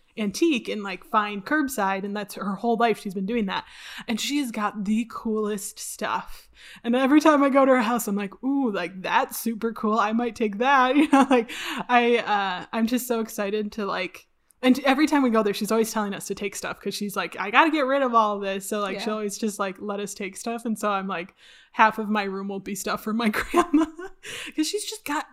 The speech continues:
Speaker 1: awesome stuff. She's super cool.
Speaker 2: Yeah.
Speaker 1: So listeners, no matter what your living situation,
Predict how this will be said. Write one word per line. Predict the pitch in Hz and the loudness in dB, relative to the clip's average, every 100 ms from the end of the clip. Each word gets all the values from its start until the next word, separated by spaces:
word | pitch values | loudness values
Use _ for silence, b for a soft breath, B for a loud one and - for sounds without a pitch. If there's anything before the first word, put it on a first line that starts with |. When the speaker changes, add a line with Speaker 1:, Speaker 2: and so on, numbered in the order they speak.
| - | -2
Speaker 1:
awesome | 254 269 254 | 0 2 0
stuff. | 233 214 180 | 2 -2 -2
She's | - 233 | -4 -6
super | - - | -8 -12
cool. | - 147 196 254 - - | -14 -16 -16 -18 -16 -12
Speaker 2:
Yeah. | 160 - _ _ b b b b b b b | -12 -12 _ _ b b b b b b b
Speaker 1:
So | - 294 269 | 0 4 4
listeners, | 277 302 294 247 226 240 262 | 6 4 4 4 4 4 4
no | 254 | 6
matter | 247 254 277 | 6 4 4
what | 240 240 226 | 6 4 4
your | 302 | 2
living | 254 214 208 | 2 2 0
situation, | 196 202 196 - 196 214 226 | -4 -6 -6 -6 -6 -4 -4